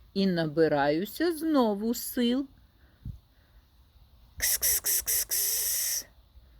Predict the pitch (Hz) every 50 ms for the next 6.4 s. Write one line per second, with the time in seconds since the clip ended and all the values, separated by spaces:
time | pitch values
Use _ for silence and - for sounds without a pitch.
0 | - - - - _ - - - _ _ _ _ - 392 415 427 427 440 - -
1 | - 466 453 466 480 - - 571 539 480 - - _ - 285 240 208 202 202 196
2 | 196 190 202 202 - - - 180 202 202 185 190 196 185 180 - - - 233 226
3 | - - - - 226 - - - - - - 233 165 120 131 - - - - -
4 | - _ _ - - - - _ _ - - - - - - - - - - -
5 | - - - - - - - - - - - - - _ _ - - - - -
6 | - 381 359 226 147 - -